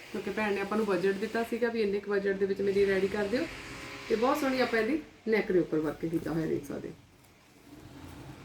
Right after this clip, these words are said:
ਬਹੁਤ ਹੀ ਪਿਆਰਾ ਜਿਹਾ ਨੈਕ ਦੇ ਵਿੱਚ ਵਰਕ ਕੀਤਾ, ਹਲਕਾ ਜਿਹਾ ਆਪਾਂ ਮੈਰੂਨ ਟੱਚ ਦਿੱਤਾ ਹੋਇਆ ਵਿੱਚ ਇਹਦੇ, ਤੇ ਬਹੁਤ ਸੋਹਣੀਆਂ ਸਲੀਵਜ਼ ਬਣੀਆਂ ਹੋਈਆਂ ਨੇ। ਜਿੱਦਾਂ ਆਪਾਂ ਫਰੰਟ ਤੇ ਵਰਕ ਕਰਦੇ, ਉਦਾਂ ਹੀ ਆਪਾਂ ਬੈਕ ਤੇ ਵਰਕ ਕੀਤਾ ਹੁੰਦਾ।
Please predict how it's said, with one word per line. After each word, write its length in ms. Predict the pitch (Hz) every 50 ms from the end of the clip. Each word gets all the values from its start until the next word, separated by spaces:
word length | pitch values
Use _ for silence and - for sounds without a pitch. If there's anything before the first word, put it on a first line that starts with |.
| - - - - - - - - - - - - 202
ਬਹੁਤ 280 | 202 208 214 202 -
ਹੀ 40 | 220
ਪਿਆਰਾ 280 | 208 208 196 190 196 196
ਜਿਹਾ 120 | 208 208
ਨੈਕ 280 | 202 180 180 175 - 208
ਦੇ 100 | 226 233
ਵਿੱਚ 160 | 247 240 254
ਵਰਕ 220 | 233 226 220 -
ਕੀਤਾ, 220 | - 226 233 233 226
ਹਲਕਾ 360 | 220 220 226 226 - 254 254
ਜਿਹਾ 100 | 247 233
ਆਪਾਂ 180 | 226 - 220
ਮੈਰੂਨ 420 | 214 214 208 196 196 202 208 214 214
ਟੱਚ 260 | 208 208 180 185 -
ਦਿੱਤਾ 280 | 214 233 233 233 233 233
ਹੋਇਆ 220 | 233 233 233 226
ਵਿੱਚ 240 | 226 226 220 - 240
ਇਹਦੇ, 180 | 233 233 240 233 - - - - - - - - - - - -
ਤੇ 140 | - 214 214
ਬਹੁਤ 200 | 202 220 247 247
ਸੋਹਣੀਆਂ 260 | 247 240 226 220 220
ਸਲੀਵਜ਼ 340 | 220 220 202 196 208 220 240
ਬਣੀਆਂ 300 | 233 240 240 233 233 233
ਹੋਈਆਂ 320 | 226 233 240 233 240 233
ਨੇ। 140 | 233 240 240
ਜਿੱਦਾਂ 380 | 233 226 202 208 220 214 254 262
ਆਪਾਂ 180 | 254 262 277
ਫਰੰਟ 260 | 277 - 247 240 247 254
ਤੇ 120 | 269 285
ਵਰਕ 240 | 277 262 247 - 254
ਕਰਦੇ, 280 | 240 247 233 214 226
ਉਦਾਂ 240 | 233 226 220 214 226
ਹੀ 60 | 220
ਆਪਾਂ 240 | 220 214 214 285 392 427 - - - - - - - - - -
ਬੈਕ 240 | 226 226 208 220
ਤੇ 80 | - 208
ਵਰਕ 260 | 190 185 165 - -
ਕੀਤਾ 280 | 165 170 180 156 - 160
ਹੁੰਦਾ। 260 | 165 147 - 135 -